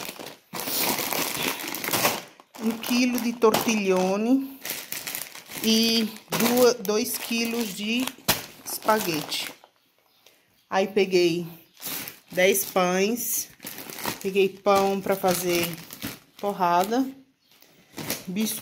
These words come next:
ai, meu Deus, esqueci o, o cacau, Jesus. É, peguei biscoito,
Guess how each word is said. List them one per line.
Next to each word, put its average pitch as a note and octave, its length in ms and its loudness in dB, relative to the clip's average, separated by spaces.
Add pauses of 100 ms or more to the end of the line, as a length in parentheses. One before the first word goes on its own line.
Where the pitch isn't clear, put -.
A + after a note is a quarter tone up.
ai, G#3+ 240 6
meu G#3+ 140 4
Deus, G3+ 160 4
esqueci A3+ 480 2
o, A#3 320 0
o A3+ 80 -4
cacau, G3 640 0
Jesus. G3 920 -2 (1080)
É, G3 160 2
peguei G3 320 2
biscoito, G#3+ 800 2